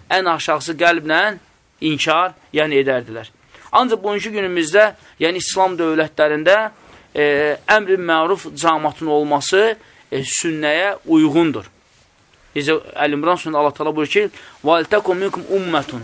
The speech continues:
Sizdən elə bir ümmət olsun ki, elə bir toplum olsun ki, insanlara yaxşılığı əmr edib pisliklərdən neynəsinlər?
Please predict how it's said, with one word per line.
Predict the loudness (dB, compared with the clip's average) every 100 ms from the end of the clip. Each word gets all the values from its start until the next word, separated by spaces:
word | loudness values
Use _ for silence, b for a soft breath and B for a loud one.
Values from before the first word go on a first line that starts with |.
| -12
Sizdən | -10 -4 -2 0
elə | 0 0
bir | 0
ümmət | 0 -4 -2
olsun | -4 -2 -4 0
ki, | 0
elə | 0 -4
bir | -6
toplum | -6 -4 -2
olsun | -2 -2 0
ki, | 0 0 -2 B B B
insanlara | -2 0 0 0 2 4 4 2 b b 0
yaxşılığı | 2 2 0 0 0 0
əmr | 0 0
edib | -2 -4
pisliklərdən | -10 -2 0 0 -2
neynəsinlər? | -4 -6 -6 -2 0